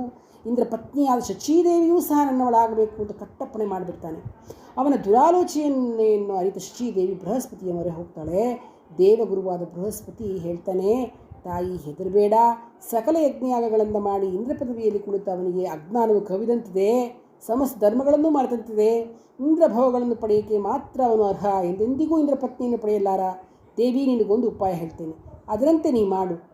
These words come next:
ಅವನ ಮಾತನ್ನು ಸಮ್ಮತಿಸುವಂತೆ ನಟಿಸು. ಮಹರ್ಷಿಗಳಿಂದ ಹೊತ್ತು ತರುವ ಪಲ್ಲಕ್ಕಿಯಲ್ಲಿ ಕುಳಿತು ನಿನ್ನ ಸನಿಹಕ್ಕೆ ಬರಲು ವಿನಂತಿಸು. ಅಷ್ಟೇ, ಮುಂದಾಗುವುದನ್ನು ನೋಡ್ತಾ ಇರು" ಅಂತ ಹೇಳಿ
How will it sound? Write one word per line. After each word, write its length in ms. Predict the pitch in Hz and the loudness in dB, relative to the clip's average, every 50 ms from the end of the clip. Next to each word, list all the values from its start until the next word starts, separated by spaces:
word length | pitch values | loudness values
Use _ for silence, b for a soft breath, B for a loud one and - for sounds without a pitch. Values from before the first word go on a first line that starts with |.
| - - - | -14 -8 -4
ಅವನ 200 | 214 269 320 330 339 | -2 2 4 4 6
ಮಾತನ್ನು 400 | 285 254 233 226 233 233 214 208 | 6 6 4 4 2 0 -2 -2
ಸಮ್ಮತಿಸುವಂತೆ 600 | - 214 208 233 233 - - - 202 190 185 214 | -2 -2 -4 -4 -4 -6 -8 -10 -8 -8 -6 -6
ನಟಿಸು. 600 | 190 190 - 294 - - 196 156 - - - - - - - | -6 -4 -2 -2 -2 -2 -4 -8 -8 -12 -20 -20 -20 -10 -4
ಮಹರ್ಷಿಗಳಿಂದ 720 | 226 233 269 277 - - - 262 220 220 208 196 196 190 185 | -2 0 0 0 0 -2 -4 -2 0 2 2 2 2 2 0
ಹೊತ್ತು 580 | 185 185 180 - - 277 294 294 - - 359 370 - | -2 -2 -2 -2 -2 -2 -2 -4 -6 -8 -8 -8 -6
ತರುವ 240 | - 208 202 196 196 | -4 -4 -2 -2 -2
ಪಲ್ಲಕ್ಕಿಯಲ್ಲಿ 600 | - 220 247 269 277 254 - - 226 202 196 196 | -2 -2 -2 -2 -2 -2 -2 -2 0 0 0 0
ಕುಳಿತು 280 | 196 - 277 285 269 247 | -2 -4 -4 -4 -2 -2
ನಿನ್ನ 140 | 214 208 208 | -2 -2 -2
ಸನಿಹಕ್ಕೆ 440 | 202 - 226 269 269 269 254 - 196 | -2 -4 -4 -4 -4 -4 -4 -6 -6
ಬರಲು 200 | 196 196 202 254 | -6 -4 -4 -2
ವಿನಂತಿಸು. 540 | 285 285 285 302 285 - - - 190 170 - B B B B B B B - | 0 0 0 0 -2 -4 -8 -8 -8 -8 -10 B B B B B B B -4
ಅಷ್ಟೇ, 520 | 247 233 - - - 262 214 - - - - - 247 | -4 -4 -2 0 0 0 0 0 -4 -14 -14 -10 -6
ಮುಂದಾಗುವುದನ್ನು 640 | 247 233 214 208 214 233 277 277 285 262 240 220 | -4 -2 0 2 4 4 4 4 2 2 2 2
ನೋಡ್ತಾ 360 | 202 202 226 220 - - 214 202 | 2 2 0 0 0 -2 0 0
ಇರು" 120 | 190 185 | 0 -2
ಅಂತ 180 | 175 175 175 170 | -4 -6 -8 -10
ಹೇಳಿ 420 | - 151 196 262 262 202 214 | -10 -8 -6 -2 -2 -2 -2